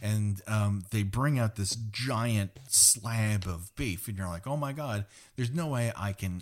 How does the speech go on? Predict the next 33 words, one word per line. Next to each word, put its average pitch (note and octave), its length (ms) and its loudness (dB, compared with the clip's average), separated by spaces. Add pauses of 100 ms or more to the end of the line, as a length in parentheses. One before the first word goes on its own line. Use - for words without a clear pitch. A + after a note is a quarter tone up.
I F2+ 100 -6
can - 180 -10
finish - 640 -6
this. - 400 -8 (340)
I A2+ 60 -2
can't F3 260 -4
believe D3 280 -2
we A#2 120 0
ordered G2+ 300 -2
two E2+ 220 -4
steaks. - 680 -4
Like, F2+ 300 -4 (200)
this D3 360 -2
is F3+ 100 0
all C3 180 -2
we B2 140 2
need G2+ 300 2
to G2+ 120 -14
eat." G#2 320 -4 (460)
And B2+ 400 0
the, B2 280 4 (200)
the C3+ 100 2
guy F3 220 -2
who C#3 100 0
owned C3+ 160 4
the G#2 60 2
restaurant A2 500 0
was F#2+ 120 -6
also G#2 260 -4
the E2+ 100 -10
server. G2+ 280 -4
He's E2+ 180 -6
like, E2+ 140 -6